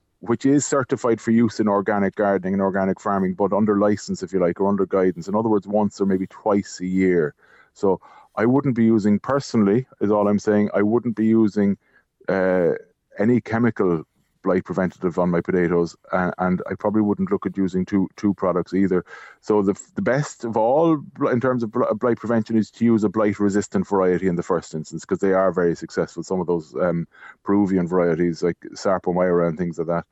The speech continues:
Um, using copper sulfate then, as I say, just about once during the season can help. Uh, and if you see any sign of blight, just a brown shriveled leaf, anything like that, just get out there quickly and remove it. Um, but no, I w-,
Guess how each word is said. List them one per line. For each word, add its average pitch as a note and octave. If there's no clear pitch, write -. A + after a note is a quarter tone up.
Um, F#2
using A#2
copper A#2
sulfate A2
then, G2+
as F#2
I F#2+
say, F#2+
just G2
about G2
once G#2+
during G#2
the G2
season G#2+
can G2+
help. G#2+
Uh, F#2
and A2
if G#2+
you A2+
see B2+
any G#2
sign G#2+
of E2
blight, E2+
just -
a F2
brown G2
shriveled F2+
leaf, F#2+
anything F#2+
like F2
that, F2
just -
get G2+
out G2
there F2
quickly -
and E2
remove F2+
it. D2+
Um, E2+
but F#2+
no, G2+
I F2+
w-, G2